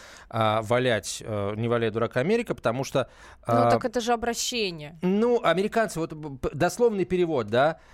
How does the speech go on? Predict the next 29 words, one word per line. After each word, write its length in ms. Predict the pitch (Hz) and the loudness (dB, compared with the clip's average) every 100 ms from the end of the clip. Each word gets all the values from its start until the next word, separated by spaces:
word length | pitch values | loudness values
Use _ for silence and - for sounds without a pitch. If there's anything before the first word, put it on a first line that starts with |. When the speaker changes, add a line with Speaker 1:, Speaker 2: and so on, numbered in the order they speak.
| - | -18
Speaker 1:
а, 680 | - 123 117 113 113 107 104 - | -4 2 4 4 4 2 0 -2
"Don't 500 | 117 208 226 220 - | -2 2 2 0 -6
fool, 540 | - - 240 233 208 165 | -12 -2 0 2 0 -2
э, 180 | 156 147 | -4 -4
foolish 440 | - 233 208 - | -2 0 0 0
man, 340 | 214 254 233 - | 0 0 0 -4
America". 600 | 151 165 131 - 95 90 | 0 2 0 -2 -6 -6
Э, 100 | - | 0
Speaker 2:
<laughs> 540 | 131 117 120 240 311 226 | 2 2 0 0 2 2
Speaker 1:
то 60 | |
есть 240 | 165 269 170 | 2 0 0
не, 180 | 196 196 | -4 -2
не 320 | 196 202 240 | -4 -2 -2
Speaker 2:
Ну, 60 | |
Speaker 1:
катай 400 | - 254 285 262 | 2 4 6 4
сбоку 400 | 175 170 226 226 | 4 2 0 2
на 160 | 220 247 | 0 2
бок 180 | 226 180 | 0 -2
дурака, 640 | 165 196 196 190 190 135 | 0 2 2 2 2 4
Speaker 2:
здесь 200 | 135 - | 4 2
Speaker 1:
Америка. 80 | 151 320 | 4 2
Speaker 2:
должен 240 | 370 320 285 | 2 -2 -2
поработать 420 | 262 247 - 139 | 0 0 0 0
Speaker 1:
Американцы 200 | 160 175 233 | 2 4 4
Speaker 2:
хороший 180 | 233 247 285 | 4 2 0
Speaker 1:
спросят: 140 | 240 | 2
Speaker 2:
переводчик, 580 | 240 277 294 302 247 277 | 2 4 4 4 2 0
Speaker 1:
"Какого 240 | 269 320 302 | 2 4 4
Speaker 2:
Антон. 40 | 233 | 4